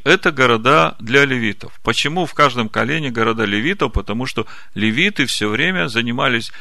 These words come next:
тем, что обучали народ законам Бога. Вот, э, смотрите, во Второзаконии, в тридцать третьей главе мы читаем,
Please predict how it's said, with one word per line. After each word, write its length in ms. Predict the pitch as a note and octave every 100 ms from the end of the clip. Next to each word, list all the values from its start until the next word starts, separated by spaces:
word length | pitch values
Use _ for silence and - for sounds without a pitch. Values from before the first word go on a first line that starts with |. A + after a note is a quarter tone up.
| - -
тем, 220 | E3 F#3+
что 240 | F3 B2+ -
обучали 680 | A2+ G#2+ - - E3+ G3+ F#3
народ 560 | C3 A2 A#2+ F#3 - - - - - - -
законам 540 | A2 A#2 D#3 E3+ D#3
Бога. 320 | C3+ A#2 - - - - - - - -
Вот, 240 | A#2 A#2+
э, 380 | B2 A#2 A2+ A2 -
смотрите, 520 | - A2 A#2+ A2+ -
во 100 | G2+
Второзаконии, 720 | G#2 - G#2+ G#2+ G#2+ D3+ C#3 G2
в 100 | G2
тридцать 380 | A2+ G#2+ - -
третьей 380 | G#2+ G#2 F#2
главе 420 | F#2 G#2 C3 D#3 D3 - G#2+
мы 160 | G#2+
читаем, 580 | - A2+ - G2 E2